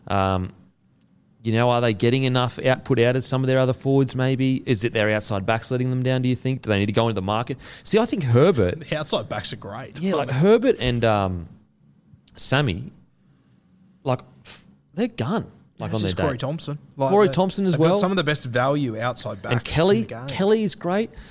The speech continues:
Speaker 1: Ju-, the only problem with, like, a Kelly is that he just sometimes has a few errors in his game that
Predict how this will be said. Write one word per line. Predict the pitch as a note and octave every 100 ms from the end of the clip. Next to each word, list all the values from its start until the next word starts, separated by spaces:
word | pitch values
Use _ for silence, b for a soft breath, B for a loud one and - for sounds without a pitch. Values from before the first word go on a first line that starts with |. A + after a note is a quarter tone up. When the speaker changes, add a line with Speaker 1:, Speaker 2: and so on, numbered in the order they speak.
| B B B
Speaker 1:
Ju-, | C3+ F#3+
the | G3+
only |
problem | G#3+ E3+ D#3+ D3+
with, | D3 B2
like, | C3+ B2
a |
Kelly | - - B2 A2 G#2 F#2 - _ -
is | A#2+
that | B2+ A2
he | B2+
just | B2+ D#3+ -
sometimes | D3 C#3 B2
has | A#2+ G#2 -
a |
few | - A#2
errors | A2+ B2 A#2+
in |
his | B2 G#2+
game | A#2+ C3 C3+
that | A#2+ F#2+